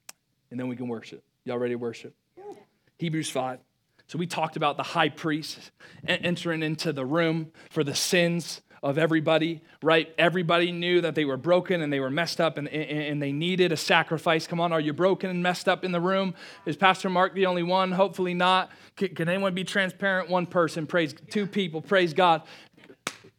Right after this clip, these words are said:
We need atonement. 'Cause I got sin and junk. My, my path is not always made straight. I need something to cover my sins. While Jesus was here on earth, this is in Hebrews five.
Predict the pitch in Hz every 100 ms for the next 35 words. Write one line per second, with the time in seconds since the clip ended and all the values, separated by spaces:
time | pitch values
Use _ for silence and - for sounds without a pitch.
0 | - - - 175 285 381 370 339 - 294
1 | 262 196 131 - - _ _ _ _ _
2 | _ _ _ _ _ _ _ _ _ 196
3 | 240 294 320 - - - 339 339 294 240
4 | 226 240 214 147 160 320 330 269 - -
5 | - - - _ _ 226 240 262 269 269
6 | - 311 339 262 240 214 185 294 339 320
7 | 330 320 277 233 233 269 247 - - 285
8 | 311 277 - - _ _ _ _ _ _
9 | _ _ _ _ _ 196 233 202 247 220
10 | 208 180 - 208 190 160 160 _ - 151
11 | 143 180 156 139 139 120 165 202 196 196
12 | 160 - 156 147 131 127 151 151 147 143
13 | 139 139 127 123 - 120 139